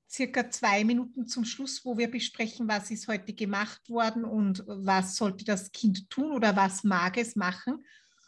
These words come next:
Und ich glaub, und ich hab mir das da, ich hab mich mal reflektiert und das nehme ich mir jetzt her, ich glaub, ich strahl so eine Begeisterung aus.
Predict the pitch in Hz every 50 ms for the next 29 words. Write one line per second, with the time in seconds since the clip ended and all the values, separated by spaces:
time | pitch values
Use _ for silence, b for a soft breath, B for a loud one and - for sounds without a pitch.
0 | b b b _ _ _ _ _ - 233 214 208 226 196 - - - - 220 208
1 | 180 185 190 220 233 233 254 233 220 226 220 - 190 190 196 185 208 226 247 240
2 | 240 220 220 - - 208 190 190 190 202 185 - 196 190 190 196 214 220 233 233
3 | 220 208 202 208 208 196 190 190 - 208 190 - - - - 214 247 262 262 254
4 | 233 240 226 208 190 - - - - - - 214 202 202 196 202 226 262 254 262
5 | 233 220 214 202 202 202 196 - - - - 202 196 202 202 233 - - - -
6 | 208 190 190 190 214 233 233 - - - - - 202 196 196 196 196 190 190 -
7 | - - 208 208 208 220 226 262 247 311 262 - 214 180 185 196 190 190 - 240
8 | 226 226 247 254 240 - 196 196 247 302 -